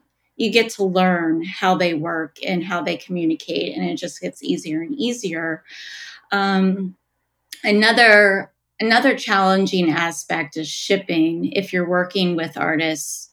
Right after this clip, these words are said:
who aren't local. Um, I, I, I mean, I think everybody knows that shipping gets kind of expensive, and so you always have to take that into consideration.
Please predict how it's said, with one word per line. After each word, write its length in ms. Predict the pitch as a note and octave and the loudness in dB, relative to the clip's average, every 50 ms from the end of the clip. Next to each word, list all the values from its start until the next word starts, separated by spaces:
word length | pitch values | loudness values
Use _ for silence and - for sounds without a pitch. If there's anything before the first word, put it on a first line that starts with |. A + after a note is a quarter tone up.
| _ _ - | _ _ -6
who 160 | - G#3+ G#3 G3 | 0 2 2 4
aren't 300 | F#3 F3 E3 D#3 - - | 4 2 2 0 0 2
local. 600 | F3+ F#3+ G3 F#3+ F#3+ - D3+ - - - - - _ _ _ _ _ - - - - _ _ - | 2 2 2 0 -2 -6 -6 -6 -6 -6 -8 -10 _ _ _ _ _ -20 -20 -20 -20 _ _ -2
Um, 760 | F3+ F3+ F3+ F3 F3 F3 E3+ E3 D#3+ D#3+ D#3+ E3 - F#3+ - _ _ _ _ _ _ _ _ _ _ _ _ _ _ _ _ _ _ _ _ _ | 0 2 2 2 2 2 2 2 2 2 0 -2 -4 -6 -10 _ _ _ _ _ _ _ _ _ _ _ _ _ _ _ _ _ _ _ _ _
I, 500 | F#3+ F#3+ F#3+ - - - G3 F#3 F#3 F3 - | 2 4 4 4 4 2 4 4 4 2 2
I, 60 | - | 2
I 20 | F#3+ | 2
mean, 200 | F#3 F#3 F#3 F3+ | 4 4 4 4
I 100 | F3+ F3+ | 4 4
think 260 | F3+ - G3+ F#3 - | 2 0 0 0 0
everybody 400 | F#3 F3 F3 F3 D3+ D#3+ E3 E3+ | 0 0 -2 -2 -2 -2 -2 -2
knows 340 | E3+ E3 E3 E3 E3 D3+ D3+ | 0 0 0 0 0 -2 -4
that 140 | - D3+ C#3+ | -6 -8 -8
shipping 340 | - - F#3 F3+ F3 E3+ E3 | -6 -8 -8 -6 -4 -2 -2
gets 240 | C#3+ D3 C#3+ - - | -2 -4 -6 -8 -10
kind 240 | - - - D#3+ | -10 -4 -2 -2
of 100 | D#3+ D3 | 0 -2
expensive, 880 | C#3+ D3+ - - - - E3 E3 D3+ - F#3 F#3 F#3 F3+ F#3 F#3 - - _ - | -2 -6 -10 -12 -10 -8 -8 -6 -6 -4 -2 -2 -2 -2 -4 -8 -12 -16 _ -6
and 420 | - F#3 F3+ F3+ F3+ F3 F3 F3 F3 | -4 0 0 0 0 0 0 -2 -4
so 380 | - - - - F#3+ F3+ F3 | -6 -8 -6 -2 0 0 0
you 240 | F3 F3 E3+ E3+ E3+ | 0 -2 -4 -4 -4
always 300 | E3+ E3 E3+ E3+ E3 - - | -4 -4 -4 -4 -6 -6 -6
have 220 | F#3 F3 - - | -6 -6 -6 -6
to 120 | - - C#3 | -10 -12 -10
take 280 | - - F3+ D3 D3 | -8 -6 -6 -6 -4
that 240 | - D#3+ D#3+ D#3+ E3 | -2 -2 -2 0 -2
into 260 | F3+ F#3 F#3 - - | -2 -4 -4 -4 -6
consideration. 1120 | G#3 G#3 A3 G#3+ G#3+ A3 - A3 G#3+ G#3 G#3+ G#3 G#3 G#3+ G#3+ - - A3+ A3 A3 A3 A3+ | -6 -6 -6 -8 -6 -8 -6 -6 -4 -2 0 0 -2 -2 -4 -4 -2 -2 0 0 -2 -4